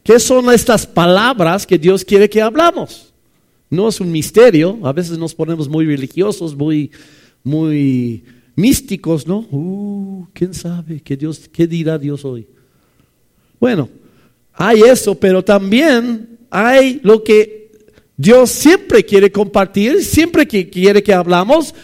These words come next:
no importa en qué circunstancia o dónde es, con quién estamos,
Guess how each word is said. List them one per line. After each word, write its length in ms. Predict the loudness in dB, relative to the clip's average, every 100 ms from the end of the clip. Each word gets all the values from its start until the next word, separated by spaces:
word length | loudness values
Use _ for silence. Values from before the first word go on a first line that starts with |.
| -4
no 200 | 0 2
importa 420 | 2 2 2 4
en 120 | 2 2
qué 160 | -2
circunstancia 960 | 0 -2 0 -2 0 0 0 0 0 2
o 160 | 0
dónde 260 | 0 0 2
es, 180 | -2 -4 -18 -2
con 180 | -2 0
quién 220 | 0 2
estamos, 800 | 0 0 0 0 -8 -10 -20 -20